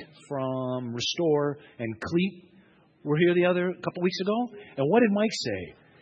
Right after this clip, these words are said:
He said, "Yeah, I'm jealous. I'd like to do one of those." Pastor Mike said that he digs knowing that,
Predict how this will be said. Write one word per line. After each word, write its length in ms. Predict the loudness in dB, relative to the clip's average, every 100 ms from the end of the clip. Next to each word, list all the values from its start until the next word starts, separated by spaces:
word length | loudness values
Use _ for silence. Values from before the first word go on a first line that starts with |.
| -6 0
He 100 | 0 2
said, 420 | 2 4 4 2 -6 -14 -20 _ -8
"Yeah, 140 | -4 -4
I'm 80 |
jealous. 340 | -4 -6 -6 -8
I'd 80 | -10
like 200 | -8 -10
to 60 | -8
do 140 | -10
one 120 | -8 -10
of 40 |
those." 240 | -12 -14 -18 -20 -20 -20 -20 -20 -20 -20 -20 -20 -6
Pastor 300 | 0 0 0
Mike 220 | 0 2
said 380 | 0 0 0 0
that 100 | 0
he 280 | 0 0 0
digs 400 | 0 2 2 0 -8
knowing 440 | -6 -4 -4 -4 -2
that, 200 | -2